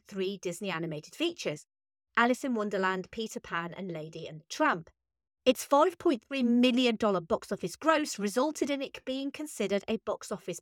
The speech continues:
bomb on its initial release, and that gross included tickets that were more costly too. So actual bums on seats were comparatively lower than all of those other Disney movies.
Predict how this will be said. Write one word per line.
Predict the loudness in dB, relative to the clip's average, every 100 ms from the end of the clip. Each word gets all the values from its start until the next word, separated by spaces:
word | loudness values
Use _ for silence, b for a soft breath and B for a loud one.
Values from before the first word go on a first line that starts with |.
| 0
bomb | 2 2 2
on | 0 0
its | -2 -2
initial | 0 0 -2 -2
release, | 0 0 -4 -10 -6
and | 0
that | 0 0
gross | 2 4 4 2
included | 0 0 -4 -8 -8
tickets | -6 -4 -2 -2 0
that | -4
were | -4
more | -6 -4 -6 -6
costly | -8 -8 -8 -16 -10
too. | -2 -2 -2 _ _ _ _
So | -4 0
actual | 2 2 0 -2 -2
bums | 4 6 6
on | 4 0
seats | -2 -4 -4 -6
were | -8
comparatively | -6 -12 -4 -2 -2 -2 -2 -2 -2
lower | -2 -2 -2 -4 -4
than | -4 -4
all | -2 -2 -2
of | -2
those | -2 -2 -4 -10
other | -12
Disney | -6 -6 -6 -10
movies. | -10 -10 -12 -14